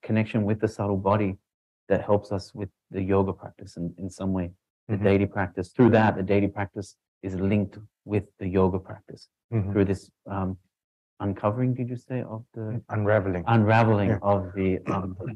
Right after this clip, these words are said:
Speaker 1: of the, yeah, unraveling of the, of you know,
Speaker 2: Good.
Speaker 1: of this finding of the subtle body,
Speaker 2: Mm-hmm.
Speaker 1: right?
Speaker 2: Yes, yes.
Speaker 1: And then, um, then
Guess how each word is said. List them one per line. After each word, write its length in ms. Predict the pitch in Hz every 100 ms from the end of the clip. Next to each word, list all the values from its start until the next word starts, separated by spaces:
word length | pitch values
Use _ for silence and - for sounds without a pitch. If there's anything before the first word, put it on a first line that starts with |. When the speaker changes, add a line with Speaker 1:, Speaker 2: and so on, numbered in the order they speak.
| - _ - _ _ _
Speaker 1:
of 280 | 98 95 95
the, 420 | 98 92 87 87 - _ _ _ _ _ - _ _ _ _ _ _ _ _
yeah, 200 | 107 92
unraveling 520 | 98 95 101 101 104 98
of 160 | 95
the, 80 | 92
of 280 | 85 90 90 85 - _ 113
you 80 |
know, 60 | 113
Speaker 2:
Good. 60 | 110
Speaker 1:
of 100 | 98
this 120 | -
finding 320 | - 113 107
of 100 | 92
the 80 | 82
subtle 280 | - 98 92
body, 260 | 85 90 -
Speaker 2:
Mm-hmm. 220 | 113 104
Speaker 1:
right? 200 | 127 101 -
Speaker 2:
Yes, 240 | 110 127 -
yes. 120 | 90 -
Speaker 1:
And 140 | 110
then, 140 | 113 120 120
um, 200 | 117 110 - _ _ _ _ _
then 500 | 113 127 123 117 -